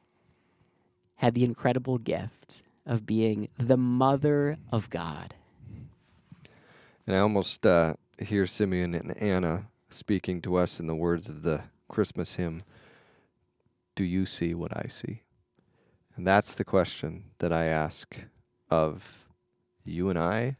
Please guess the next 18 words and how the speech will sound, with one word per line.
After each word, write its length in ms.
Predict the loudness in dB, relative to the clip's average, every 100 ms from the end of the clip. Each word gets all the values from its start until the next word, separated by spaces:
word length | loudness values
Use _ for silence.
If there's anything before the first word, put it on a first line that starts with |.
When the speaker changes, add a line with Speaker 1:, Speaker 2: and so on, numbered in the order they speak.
| -8
Speaker 2:
and 140 | -4
also 280 | -4 -2 0
all 220 | 2 2
of 100 | 2
our 120 | 2
listeners. 480 | 2 -2 -4 -6 0
That's 240 | 2 2 0
the 140 | -4
challenge 680 | 0 2 2 -2 -6 -12 -14 -20 -20 -20 -20 _
for 220 | 4 6
us 300 | 6 4 6
this 320 | 8 8 4
Christmas 500 | 0 0 2 0 0
and 100 | 2
every 220 | 2 2
Christmas 560 | 0 0 0 -4 -4 0
is, 320 | 0 0 -6 _ -20 -20 -20 -20 _ -8
Simeon 600 | 4 4 6 6 6